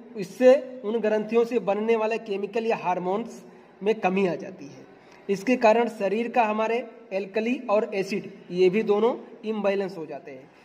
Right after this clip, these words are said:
तो इसमें से एक भी अगर इम्बैलेंस हो गया तो आपको बीमारी आ जाएगी।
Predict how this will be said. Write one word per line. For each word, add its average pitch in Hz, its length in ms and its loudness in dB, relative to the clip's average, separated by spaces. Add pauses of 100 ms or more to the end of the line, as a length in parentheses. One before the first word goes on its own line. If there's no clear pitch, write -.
(140)
तो 190 60 -4
इसमें 226 420 2
से 240 160 4 (240)
एक 208 220 0
भी 233 120 -2
अगर 226 280 -2
इम्बैलेंस 214 500 0
हो 180 80 -2
गया 180 240 4 (420)
तो 233 220 -2
आपको 208 340 2
बीमारी 196 460 -4 (360)
आ 190 100 0
जाएगी। 139 420 -8